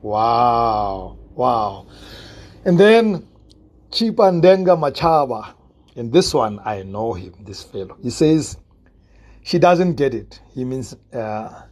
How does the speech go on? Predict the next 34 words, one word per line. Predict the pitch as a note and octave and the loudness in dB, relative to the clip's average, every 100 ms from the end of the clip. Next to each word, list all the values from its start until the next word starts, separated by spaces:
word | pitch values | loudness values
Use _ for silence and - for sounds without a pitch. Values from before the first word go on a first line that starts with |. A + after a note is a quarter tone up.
| - | -6
the, | B2 A#2+ | -4 -4
the | B2 B2 | -2 -2
woman | A2+ C3+ C3+ A#2+ | 2 2 2 -2
who's | A#2 B2 | -4 -6
complaining | - A2+ A#2+ A#2+ A#2 | -6 -6 -4 -4 -6
that, | G#2+ G#2 - - _ _ _ | -8 -10 -14 -20 _ _ _
uh, | - A#2 - - | -18 -14 -14 -14
she | B2 - | -12 -8
was | A#2+ G2+ - - - - - | -6 -8 -10 -16 -20 -20 -18
married | B2 A#2+ A#2 A#2+ A#2+ A2 | -10 -4 0 0 0 -4
to | - - G#2+ - | -10 -14 -16 -10
Brutus | A#2+ C3+ A#2+ G#2+ | -6 -4 -4 -6
until | A2 G#2+ - A2+ | -8 -8 -8 -8
she | - G#2 - | -8 -12 -10
got | - A2 | -8 -6
to | A2+ | -2
learn | A#2+ A2 | -2 -2
about | G#2 G2+ | -6 -8
the | G#2 | -8
marriage | G#2+ G#2 G2+ G#2 - - - | -8 -8 -10 -10 -16 -20 -20
to, | - G2+ G2+ | -16 -12 -12
uh, | G2+ G#2 | -12 -10
the | G#2+ | -4
mayor. | A#2+ C3 G2+ - - _ | -2 -2 -4 -16 -20 _
That's | - A2+ - | -10 -10 -6
Ntaka | A#2+ A2+ G#2+ A2+ | -4 -2 -2 -6
Chifaro. | - - C3 A#2 G#2 _ - - - | -8 0 0 0 -6 _ -20 -20 -20
So | - C#3+ B2 | -4 0 0
Chipa | - F#3 F3+ C#3 | 0 -2 2 0
says, | - B2+ A#2+ - _ _ - - | 2 0 -2 -10 _ _ -20 -10
"She | - | -2
doesn't | D3+ G3 F#3+ F3 | 2 2 2 -2
get | C#3 B2 | -4 -8
it. | G#2 - | -10 -18